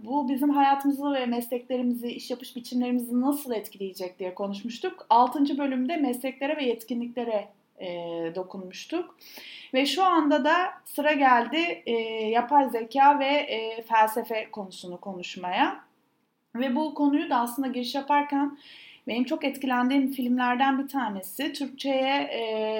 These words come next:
Evrim olarak çevrilmiş ama Transcendences diye bir, e, film. <laughs> Hatta bunun bir nasıl, e, tercüme ediliyor diye Google Translate'ten, e, hemen yapay zekayı kullanarak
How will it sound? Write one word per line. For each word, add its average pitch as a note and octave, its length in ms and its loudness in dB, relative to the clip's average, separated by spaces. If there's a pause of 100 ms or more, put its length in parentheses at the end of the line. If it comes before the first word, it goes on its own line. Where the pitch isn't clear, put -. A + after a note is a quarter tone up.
(420)
Evrim A#3+ 320 0
olarak F3+ 420 -2
çevrilmiş G3+ 640 -4
ama A#3+ 220 0
Transcendences B3+ 1300 -2 (1040)
diye F#3+ 420 -2
bir, F3+ 240 -4
e, F3 600 -2
film. G#3+ 460 -2
<laughs> C#4+ 180 -2
Hatta A#3+ 280 2 (200)
bunun A#3+ 280 4
bir - 340 -6 (240)
nasıl, A#3+ 480 -4
e, G#3 160 -4
tercüme A#3+ 440 0
ediliyor A3 340 0
diye C#4 380 0
Google A#3 420 -6
Translate'ten, A3 720 -2
e, G3 140 -6 (140)
hemen G3 240 -8
yapay G3 300 -2
zekayı G3 380 -6
kullanarak G3 600 -2